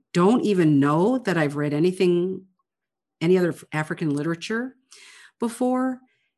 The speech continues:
And the only reason I haven't is because I like to read about cold places.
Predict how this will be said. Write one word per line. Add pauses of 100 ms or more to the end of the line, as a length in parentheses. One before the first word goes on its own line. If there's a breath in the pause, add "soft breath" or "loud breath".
(380)
And
the
only
reason
I
haven't
is
because (400)
I
like
to
read
about
cold
places.